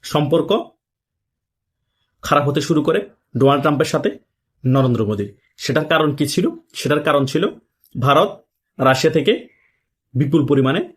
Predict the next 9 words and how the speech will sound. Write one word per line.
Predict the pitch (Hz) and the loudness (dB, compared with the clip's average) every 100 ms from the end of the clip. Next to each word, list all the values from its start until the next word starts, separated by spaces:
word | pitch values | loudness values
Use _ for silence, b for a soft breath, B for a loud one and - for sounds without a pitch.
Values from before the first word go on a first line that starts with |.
| _ - | _ 0
তেল | 143 120 | 2 2
কিনছে | 120 110 - - _ _ _ _ _ _ | -2 -4 -6 -8 _ _ _ _ _ _
এবং | 147 175 202 | 2 2 2
এই | 214 | 0
তেল | 170 165 151 | 2 2 2
কেনার | 151 143 | 0 0
ফলে | 131 165 185 180 - 131 | 2 2 0 -2 -4 -2
রাশিয়ার | 127 - 165 143 | 0 0 0 2
যে | 185 - | 0 -2